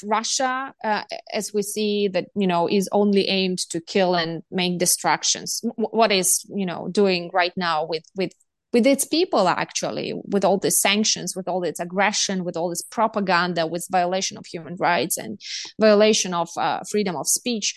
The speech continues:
and all other freedoms. So, uh, you know, for us, it's actually our existential fight, but not only on the front line. It's our fight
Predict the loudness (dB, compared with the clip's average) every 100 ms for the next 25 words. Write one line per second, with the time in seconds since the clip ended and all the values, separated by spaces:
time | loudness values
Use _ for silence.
0 | -10 -18 -14 -6 -2 2 4 4 2 -2
1 | -4 -4 -4 -6 -10 -14 -20 -20 -20 _
2 | -4 4 6 8 6 4 2 2 0 -4
3 | -16 _ _ _ _ -2 -2 -2 -4 -6
4 | -4 -4 -4 -4 -6 -6 -4 -4 -4 -2
5 | 0 0 -2 -4 -4 -4 -2 -2 0 -2
6 | -6 -4 -4 -2 -4 0 2 4 4 6
7 | 6 4 0 0 -2 -2 -2 -2 2 2
8 | 0 0 0 4 4 4 2 2 -2 0
9 | -2 -4